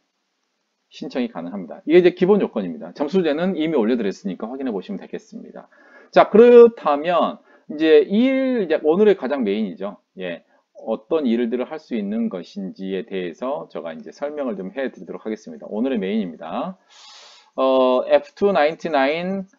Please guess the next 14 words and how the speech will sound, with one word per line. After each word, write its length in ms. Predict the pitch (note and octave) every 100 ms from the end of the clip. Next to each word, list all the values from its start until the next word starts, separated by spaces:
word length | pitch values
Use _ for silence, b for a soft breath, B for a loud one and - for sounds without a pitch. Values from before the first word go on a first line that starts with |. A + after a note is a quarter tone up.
| -
에프투 320 | B2 A#2+ -
세븐은 540 | D3+ G3 F#3+ F3 F3 C3
별도로 500 | D3+ G3 - A#3 G#3+
제가 500 | D3 C3+ C#3+ F#2+ F2
여러 180 | A2 B2+
번에 160 | E3+ E3
걸쳐서 360 | C3 A#2+ A#2+
강의를 260 | A2 G#2 G#2
해드렸고, 680 | C3 F2+ D#2+ - F#2 C#3 F3+ b b -
자세한 300 | A#2 F3 E3
사항들은 400 | E3 D3+ D#3 C3
비자 260 | B2+ D#3
인 80 | D#3+
코리아, 720 | - C#3+ A#2+ G#2+ A#2 E3+ G3